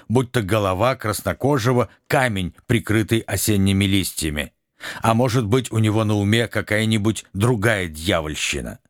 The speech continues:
"Итак, это животное — человек?" вскрикнул доктор.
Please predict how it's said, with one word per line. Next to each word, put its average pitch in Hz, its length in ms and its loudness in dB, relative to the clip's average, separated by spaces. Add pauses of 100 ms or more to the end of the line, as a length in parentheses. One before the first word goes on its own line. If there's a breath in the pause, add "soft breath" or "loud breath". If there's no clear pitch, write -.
(920)
"Итак, 101 560 -2 (260)
это 123 380 0
животное — 110 760 0 (140 soft breath)
человек?" 117 640 0 (320)
вскрикнул 113 580 0
доктор. 87 540 -4